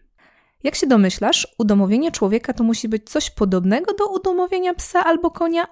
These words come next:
ale jednocześnie coś jednego w swoim rodzaju. I masz rację. Postaram się dziś rozwinąć ten przeciekawy wątek. Poruszyłam go w swojej książce Życie towarzyskie mózgu, ale ciągle wracam do niego myślami, bo jakoś to nie przestaje być dla mnie niesamowite.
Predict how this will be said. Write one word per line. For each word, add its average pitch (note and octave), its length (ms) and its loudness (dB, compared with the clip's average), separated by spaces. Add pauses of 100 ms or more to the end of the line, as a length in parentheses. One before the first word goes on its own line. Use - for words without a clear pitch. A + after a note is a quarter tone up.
ale F#4+ 300 2
jednocześnie A#3 640 0
coś - 380 0
jednego G3+ 600 2
w - 80 -8
swoim F#3 400 -4
rodzaju. F#3+ 480 0 (540)
I G#3 60 4
masz G3+ 240 4
rację. - 420 -4 (260)
Postaram A#3 460 2
się A3 160 4
dziś G#3 200 0
rozwinąć G#3 560 2
ten A3+ 200 2
przeciekawy G3+ 640 -2
wątek. G3+ 560 -2 (360)
Poruszyłam G#3 600 2
go F#3 380 2
w - 80 -10
swojej G3 300 -2
książce G#3 500 -2
Życie G#3+ 200 -4
towarzyskie F#3+ 540 -4
mózgu, G3 400 -2 (360)
ale D4+ 200 0
ciągle C#4+ 340 2
wracam A#3 320 0
do G#3 80 2
niego G3 220 0
myślami, C#4+ 640 -2
bo G4+ 80 0
jakoś C4+ 300 0
to - 160 -2
nie G3+ 140 2
przestaje C4+ 440 -2
być G3 140 -2
dla F#3+ 140 0
mnie F#3+ 140 0
niesamowite. F3+ 840 -6